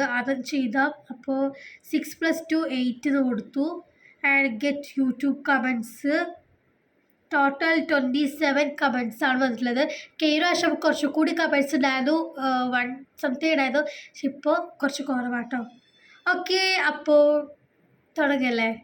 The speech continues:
ത്രീ, ടു, one, start.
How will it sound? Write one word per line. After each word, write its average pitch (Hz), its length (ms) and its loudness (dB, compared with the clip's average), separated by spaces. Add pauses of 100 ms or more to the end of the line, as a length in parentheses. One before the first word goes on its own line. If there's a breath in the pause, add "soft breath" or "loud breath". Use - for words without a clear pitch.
(460)
ത്രീ, 262 220 2 (1300)
ടു, 294 160 2 (1200)
one, 262 300 2 (680)
start. - 560 -4